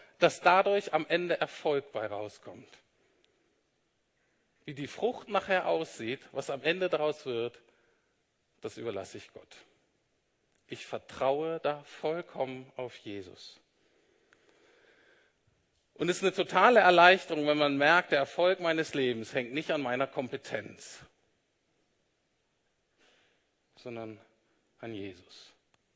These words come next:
an seiner Güte, an seinem Gutsein mir gegenüber, an dem, was er kann. Und da kann man sich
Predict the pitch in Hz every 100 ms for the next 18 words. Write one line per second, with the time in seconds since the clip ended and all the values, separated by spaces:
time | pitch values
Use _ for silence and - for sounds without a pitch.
0 | _ _ 104 101 107 107 95 104 98 107
1 | 92 _ _ _ _ _ _ _ - 101
2 | 98 98 117 123 - 104 104 110 107 104
3 | 107 101 95 104 98 98 - 95 - -
4 | 92 - _ _ _ _ _ _ - 151
5 | - 170 180 147 - -